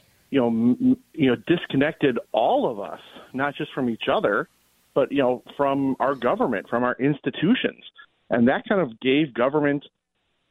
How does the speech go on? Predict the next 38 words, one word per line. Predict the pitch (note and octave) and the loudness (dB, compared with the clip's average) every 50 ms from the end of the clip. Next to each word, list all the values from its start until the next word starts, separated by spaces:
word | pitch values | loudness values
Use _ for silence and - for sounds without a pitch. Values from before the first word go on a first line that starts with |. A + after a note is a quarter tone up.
| _ _ | _ _
you | - D3+ | -2 0
know, | D3 D3 C#3+ C3 - - - | 0 0 0 -2 -6 -4 -2
a | C3+ | 0
little | C3 C3+ E3 G#3+ G#3 | 2 4 4 4 4
bit | E3 E3 D#3+ D#3 - | 4 2 2 2 0
of | B2+ C3+ C3+ C3+ C3 B2+ - - - - - | 0 2 2 0 0 -4 -12 -16 -16 -12 -10
a | A#2 A#2 - - - - | -10 -12 -12 -12 -10 -8
two-year | G3+ G3+ F#3+ F3 E3+ F3 F3+ F3 | -6 -6 -4 -2 2 2 2 2
break | C#3 - - A2+ A#2+ F3+ C4 A#3+ C#3+ - - - - - | 0 -2 -2 0 2 2 2 0 -2 -4 -8 -10 -6 -2
from | A#2+ A2+ A#2 | 0 0 2
really | B2 F3 A#3 A3 G3 D3+ | 4 4 4 4 4 4
having | C#3+ C3+ C3+ C3+ C3 C#3+ C#3 C3+ - - | 4 2 0 0 2 2 0 0 2 2
to | C3+ C3+ C3 B2 - - - - - _ | 4 4 4 2 0 -6 -20 -20 -16 _
really | - B2 B2 C3 E3 A#3 C4 G#3 E3+ C#3 | -6 -2 0 2 4 4 6 4 4 4
listen | A#2 A2 A2 D#3 A#3+ - - C3+ F#2 E2+ E2+ F#2 - - - | 4 2 2 2 2 2 0 -2 -2 -2 -6 -10 -12 -8 -2
to | - C3 | 0 0
the | A#2 | 0
people | - - B2 A#2 - A#2 A2+ - | 2 2 0 2 2 2 2 4
or, | D#3 G#3 A3 E3 D3 D3 D3 - - - _ _ | 4 4 4 4 2 0 -2 -6 -12 -20 _ _
you | - D3+ | -4 -4
know, | B2+ | -4
have | A2+ D3 D#3 E3 D3+ | 0 0 -2 -2 -2
the | C#3+ | -6
people | - - F#3+ G#3 - D#3+ A#2 G#2 - - - - _ _ - | -8 -8 -8 -6 -4 -2 -2 -4 -4 -8 -20 -20 _ _ -10
come | - A3 A3+ A3+ | -4 -4 -2 0
to | G3+ E3+ | 0 0
their | C3+ B2 A2+ A2+ | 0 0 0 0
office | A2 G#2 G2+ - - F#2+ A#2 - - - | 0 0 -2 -4 -6 -12 -12 -12 -12 -8
and, | A#2 A#2+ A2+ A2 A2+ - - | -6 -6 -6 -6 -6 -4 -2
and | B2+ A#2 A2 - - - | -2 -2 -2 -4 -4 -4
talk | B3 C4+ C#4 - | -4 -4 -2 0
to | - D3 | -2 0
them | A#2+ B2 A2+ A#2 | 0 0 0 0
about, | G#2 B2+ A#2+ A2 G#2 - _ - - - - - - | 0 0 2 0 0 -2 _ -12 -20 -20 -20 -14 -8
about | - B2 C#3 C3 - - | -4 0 0 0 0 0
what | A2+ A#2+ C3+ C3 - - - | 0 2 2 2 0 -2 -2
issues | F3+ B3+ - - A#3+ F#3 D#3+ A2 | -4 -2 -2 0 0 0 0 0
are. | G#2 C2 A#1 C2 C2 B1+ | 0 -2 -2 -4 -4 -6